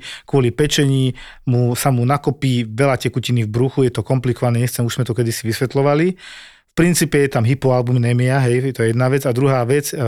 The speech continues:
vaskulárna dekompenzácia toho ochorenia. Tá porta, jak to nasáva, cez tie pečeňové žily sa do dolnej dutej žily málo vstrebáva kvôli tomu útlaku v pečení. Tam to je stiahnuté. To spôsobuje pretlak tekutín v bruchu a tie sa tam vyplavujú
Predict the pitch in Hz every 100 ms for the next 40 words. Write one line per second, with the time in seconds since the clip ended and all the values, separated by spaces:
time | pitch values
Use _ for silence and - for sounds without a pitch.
0 | 117 110 135 143 - 139 127 127 127 120
1 | 117 123 131 117 123 113 113 - 113 117
2 | 110 110 113 113 104 - - - _ -
3 | 127 - 175 - 151 151 151 135 - 120
4 | 139 - 143 139 147 - - - 135 135
5 | 117 175 175 175 147 120 110 123 165 170
6 | - 113 107 127 147 139 113 120 117 110
7 | 123 113 117 131 139 123 - - 113 110
8 | 117 143 - 123 120 123 113 120 123 110
9 | 117 - 110 123 131 208 - _ _ -
10 | 117 131 113 - 117 104 113 127 151 -
11 | - - - - 165 165 - 147 - 127
12 | 131 123 107 _ _ 139 156 156 139 -
13 | 131 127 - 104 123 185 190 147 156 143
14 | 143 135 127 120 - 151 151 139 131